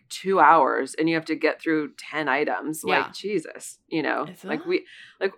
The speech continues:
Speaker 1: when I was part of this, like, political club, we would meet for, like, three or four hours and we would get through five items. And I'm like, "You guys,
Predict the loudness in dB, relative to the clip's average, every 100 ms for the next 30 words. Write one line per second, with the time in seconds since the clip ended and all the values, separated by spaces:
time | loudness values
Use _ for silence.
0 | -8 -2 0 0 0 -2 -2 0 0 2
1 | -2 -2 -6 -4 -6 -4 -4 -6 -6 -2
2 | -2 -2 -4 -2 -2 -6 -8 -6 -4 -4
3 | -6 -6 -6 -4 -2 2 4 2 0 -4
4 | -8 -8 -8 -4 -4 -4 -6 -8 2 2
5 | 4 0 -2 -4 -10 -12 -10 -8 -10 -12
6 | -12 -12 -12 _